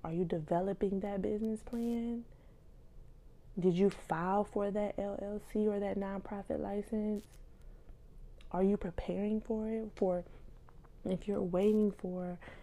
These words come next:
you know, that job offer, are you prepared to, did you write your letter to your current employee? You know, like, uh, "You're losing me, like, I'm out." Did you do that, right?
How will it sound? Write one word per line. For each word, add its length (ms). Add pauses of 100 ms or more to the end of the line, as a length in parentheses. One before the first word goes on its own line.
(200)
you 120
know, 400
that 380
job 440
offer, 540
are 220
you 540 (100)
prepared 680 (140)
to, 360 (300)
did 140
you 100
write 380
your 100
letter 540 (460)
to 160
your 420 (500)
current 400
employee? 640
You 120
know, 240
like, 320
uh, 220 (580)
"You're 180
losing 360
me, 100
like, 200
I'm 140
out." 260 (240)
Did 220
you 100
do 220
that, 300 (380)
right? 220